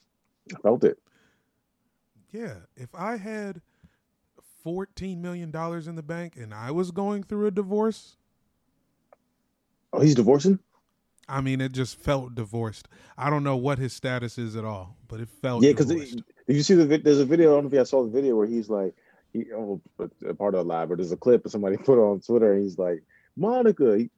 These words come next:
Speaker 1: Paul Pierce is just drunk and shit at this point. He's like, "Monica, if you in L A, come through. Come on, Monica." I'm like, he's like, "You can make some money, Monica." I'm like, "Who is Monica?" And,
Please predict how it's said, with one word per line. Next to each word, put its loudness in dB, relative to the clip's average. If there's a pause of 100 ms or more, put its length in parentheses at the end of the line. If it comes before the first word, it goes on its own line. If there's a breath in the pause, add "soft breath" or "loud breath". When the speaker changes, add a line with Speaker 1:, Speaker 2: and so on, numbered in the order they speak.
(320)
Speaker 1:
Paul 4
Pierce 0
is -12
just -6
drunk -4
and -8
shit -8
at -4
this -4
point. -2
He's 2
like, 6
"Monica, 4
if 2
you 4
in 8
L 8
A, 8
come -2
through. 0
Come -8
on, -8
Monica." -6
I'm -6
like, 2 (260 soft breath)
he's 4
like, 8
"You 6
can 6
make 8
some 4
money, 4
Monica." 0
I'm -4
like, 0 (400)
"Who -2
is 4
Monica?" -4 (100)
And, -12